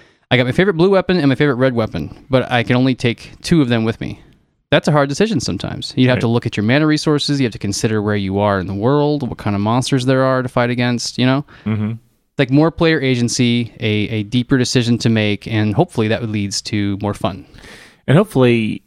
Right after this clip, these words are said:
Speaker 2: uh, it'll also be harmonious with some of the other stuff, right? Like, we have this other slot called Book, which
Speaker 1: Yep.
Speaker 2: is kinda like your long,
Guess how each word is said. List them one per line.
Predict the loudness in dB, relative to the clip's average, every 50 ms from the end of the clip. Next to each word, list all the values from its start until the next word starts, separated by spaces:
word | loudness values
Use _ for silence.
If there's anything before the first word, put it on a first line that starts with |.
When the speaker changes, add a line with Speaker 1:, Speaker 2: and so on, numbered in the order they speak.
| _ -4 0
Speaker 2:
uh, | 2 4 4 4 2 0 -2 -4 -6
it'll | -8 -10 -8 -6 0 2 2 4
also | 4 2 0 -2 -2
be | 0 0
harmonious | 2 2 2 2 4 2 2 2 0 -4
with | -4 -2
some | 0 0
of | 2 2
the | 2
other | 2 2 0
stuff, | -2 -4 -6 -6 -6 -4 -4
right? | -4 -2 -2 -2
Like, | -4 -4 -4
we | -4 -2
have | 0 2 2 2 2 0
this | 0 2
other | 2 2 2 0
slot | 0 0 0 0 0 -2 -4 -10
called | -4 -2 0 2 2 0 -2 -8 -18 -20 _ -10
Book, | -2 0 0 0 0 -6 -14 -18 -18 _ _ _ _ _ _ _ _ _ _ _ _ _ _ _ -4
which | -4 -4 0 2
Speaker 1:
Yep. | 0 0
Speaker 2:
is | 0 -4
kinda | -4 -2 0 0 2
like | 2 2 0 0 -2 -6
your | -6 -4 -2 0 0 0 0 0 0 -2 -2 -4 -6 -8 -12 _ _ _ _ _ _ _ _ _ _ _ _ _ _ -6
long, | -2 0 2 2 2 0 -2 -2 -2 -4 -4 -6 -8 -12